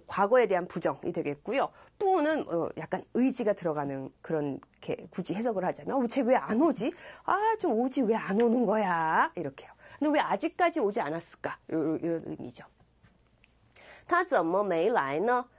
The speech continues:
타怎么不来呢?" 이렇게. "왜 안 오는 거야, 걔? 왜 안 온대?" <laughs> 이런 의미죠. 뿌, 메이, 이렇게요. 그래서 부정을 나타내는 표현, 크게 메이, 뿌 두 가지가 있는데, 메이의 경우에는 과거의 부정,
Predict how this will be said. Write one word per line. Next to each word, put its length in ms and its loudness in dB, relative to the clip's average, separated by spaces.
타怎么不来呢?" 1400 0
이렇게. 280 -14
"왜 120 6
안 160 6
오는 180 0
거야, 160 0
걔? 260 -4
왜 140 4
안 140 6
온대?" 340 2
<laughs> 320 2
이런 160 0
의미죠. 480 -4
뿌, 200 0
메이, 360 0
이렇게요. 360 -8
그래서 160 -8
부정을 320 0
나타내는 540 0
표현, 300 -2
크게 360 -2
메이, 380 0
뿌 300 -2
두 100 -10
가지가 360 -2
있는데, 440 -2
메이의 400 2
경우에는 520 0
과거의 600 0
부정, 260 -8